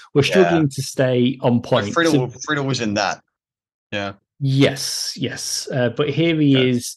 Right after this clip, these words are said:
Speaker 1: in this. I mean, what we should say, Kevin Conroy,
Speaker 2: Oh,
Speaker 1: Bruce
Speaker 2: yes.
Speaker 1: Wayne, Batman.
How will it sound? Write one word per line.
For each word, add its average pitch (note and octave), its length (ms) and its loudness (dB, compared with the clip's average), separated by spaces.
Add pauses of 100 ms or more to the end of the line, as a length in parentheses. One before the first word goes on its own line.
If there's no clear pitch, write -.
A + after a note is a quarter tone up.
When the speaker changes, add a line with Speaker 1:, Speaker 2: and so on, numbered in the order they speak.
Speaker 1:
in B2 180 0
this. C#3+ 320 2
I C3 140 -4
mean, C#3 440 2 (320)
what E3+ 340 2
we C#3+ 80 2
should C3+ 260 0
say, - 440 -12 (800)
Kevin F#3 340 0
Conroy, C#3+ 580 0 (880)
Speaker 2:
Oh, B2 180 0
Speaker 1:
Bruce F#3+ 240 0
Speaker 2:
yes. E3+ 80 0
Speaker 1:
Wayne, D3+ 520 2 (100)
Batman. B2 880 -2